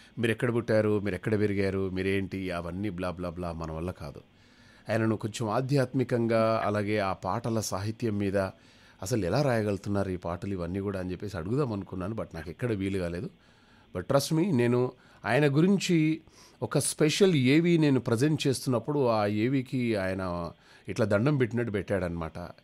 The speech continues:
ఆ, ఎంత అద్భుతంగా చెప్తున్నారు అన్నట్టుగా ఆ ఏవీకి ఇలా దండం పెట్టాడు. నాకు అది చాలా, ఆ, గొప్పగా అనిపించేసింది.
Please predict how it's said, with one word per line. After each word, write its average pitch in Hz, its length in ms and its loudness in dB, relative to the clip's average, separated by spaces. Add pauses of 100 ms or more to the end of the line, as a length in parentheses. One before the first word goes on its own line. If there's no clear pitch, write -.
(140)
ఆ, 82 420 -10
ఎంత 110 260 -4
అద్భుతంగా 107 420 -2
చెప్తున్నారు 98 560 -4
అన్నట్టుగా 107 560 -8 (420)
ఆ 90 100 -2
ఏవీకి 95 520 -4
ఇలా 80 580 -8 (120)
దండం 92 240 -4
పెట్టాడు. 87 440 -6
నాకు 90 200 -10
అది 82 160 -10 (140)
చాలా, 80 380 -8 (680)
ఆ, - 20 -10
గొప్పగా 87 480 -2
అనిపించేసింది. 87 680 -6